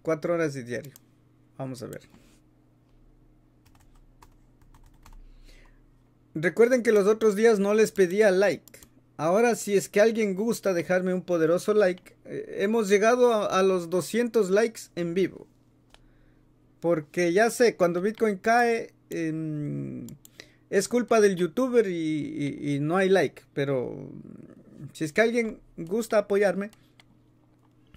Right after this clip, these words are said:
yo muy contento. G M T. Y yo hice, y a, a esta le metí short, como les contaba, pero no es que no le gané,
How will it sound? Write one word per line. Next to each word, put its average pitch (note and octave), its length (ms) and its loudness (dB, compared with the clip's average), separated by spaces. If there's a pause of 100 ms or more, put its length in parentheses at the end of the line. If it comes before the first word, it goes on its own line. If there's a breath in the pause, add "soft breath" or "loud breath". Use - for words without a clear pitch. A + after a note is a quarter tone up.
(100)
yo D#3 200 0
muy A3 180 0
contento. F3 460 -6 (240)
G G3+ 180 2
M F3+ 200 -4
T. D#3+ 340 -8 (1000 soft breath)
Y D3+ 160 -2
yo G#3 400 -2 (420)
hice, G#3 640 -4
y - 60 -6
a, E3+ 60 0
a F#3+ 260 0
esta B3 220 2
le B3 100 2
metí G3+ 280 -4
short, G3 360 0
como E3+ 180 -4
les D#3+ 160 -4
contaba, E3+ 520 0
pero C#3 420 -2 (460)
no D3+ 240 -6
es A#3+ 120 -4
que G3+ 280 -2
no G#3+ 160 -4
le A#3+ 100 -2
gané, F#3+ 1000 -6